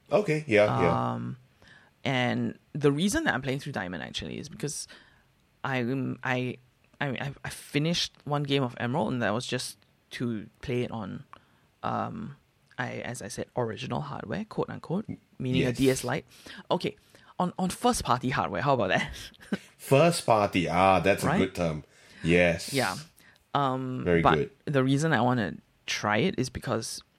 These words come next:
Speaker 2: uh, I wanna see how intergenerational transfers work, which is no-, something I've never done.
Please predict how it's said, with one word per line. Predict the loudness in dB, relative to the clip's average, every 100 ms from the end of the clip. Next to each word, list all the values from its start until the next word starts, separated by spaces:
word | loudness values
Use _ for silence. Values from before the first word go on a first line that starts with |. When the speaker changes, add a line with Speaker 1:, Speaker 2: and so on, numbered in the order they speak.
| _ -8
Speaker 2:
uh, | -6 -4
I | -2
wanna | 0 0
see | -2 -4 -4 -4 -6 _ _ _
how | -8 -2 -2 -2 -2
intergenerational | 0 0 2 2 2 2 2 -2
transfers | 0 0 0 -2 -4
work, | -4 -6 -8 _
which | -2 0
is | 0
no-, | -2 -2
something | -4 0 2
I've | 2
never | 2
done. | 0 -2